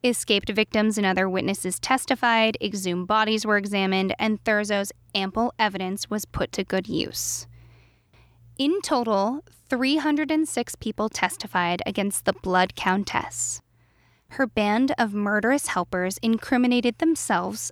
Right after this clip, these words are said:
and were put to death. Either due to his gender or age, Fitzko was killed without torture, while the women had their fingers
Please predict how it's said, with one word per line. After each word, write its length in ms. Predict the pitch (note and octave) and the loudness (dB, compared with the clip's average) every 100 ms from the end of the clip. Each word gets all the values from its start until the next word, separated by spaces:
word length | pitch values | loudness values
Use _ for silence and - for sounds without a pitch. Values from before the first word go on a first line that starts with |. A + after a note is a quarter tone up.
| - | -4
and 140 | A#3 | 0
were 120 | A3+ A3+ | 0 0
put 240 | G3+ - | -2 -4
to 100 | A3 | -6
death. 340 | - E3 - - _ _ _ _ _ _ _ _ _ _ - | -4 -4 -6 -18 _ _ _ _ _ _ _ _ _ _ -2
Either 400 | C4 C#4+ F4 F4 | 0 2 2 2
due 260 | C#4+ C#4 | 2 2
to 160 | C4+ C4 | 2 2
his 260 | A#3 A3 - | 2 0 -2
gender 560 | - G#3 G#3+ A3 A#3 - | 0 2 4 4 2 0
or 300 | A3+ A3 D4 - | 2 2 2 0
age, 560 | G3 D3 C#3+ - - - _ | 0 0 -2 -4 -8 -10 _
Fitzko 580 | - - B3+ - C#4+ D4 | -14 -2 -2 0 2 2
was 200 | D4+ D#4 | 2 -2
killed 340 | - G#3+ G3 G3 | -2 0 0 0
without 440 | G#3+ C4+ D4+ - | 0 2 0 -2
torture, 520 | - F#3 - D#3+ A3+ - - - _ _ _ _ | -6 -6 -4 -4 -4 -6 -20 -20 _ _ _ _
while 200 | - G#3 | 0 2
the 120 | G#3 A3 | 2 0
women 420 | D4+ D4 G3+ A3 | 2 2 2 0
had 220 | G#3+ G#3 | 0 0
their 140 | G#3 | 0
fingers 600 | G3+ A3 G#3+ G3+ G3 - | 0 0 0 0 -2 -6